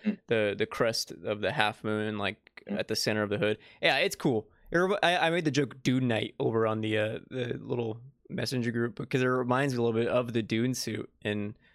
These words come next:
Speaker 2: of the new Dune that's coming out this year in little ways. Mo-, it's mostly just, like, the gray color scheming and a lot of, like, patterns, like, on the chest area. But it is a cool suit, if it, even if it is fake. It's a very cool suit indeed.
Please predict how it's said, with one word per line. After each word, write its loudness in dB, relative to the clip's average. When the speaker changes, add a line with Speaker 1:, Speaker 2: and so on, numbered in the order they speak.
Speaker 2:
of 0
the 4
new 2
Dune 0
that's -4
coming -4
out -6
this -8
year -6
in -8
little -2
ways. -2
Mo-, -4
it's -2
mostly 0
just, -4
like, -6
the -8
gray -4
color -6
scheming -8
and -8
a -4
lot -2
of, -6
like, -8
patterns, -6
like, -6
on -6
the -6
chest -10
area. -8
But -8
it 2
is 2
a -2
cool 0
suit, -4
if -10
it, -4
even 2
if 0
it 2
is 0
fake. -4
It's -10
a -2
very 0
cool -6
suit -10
indeed. -10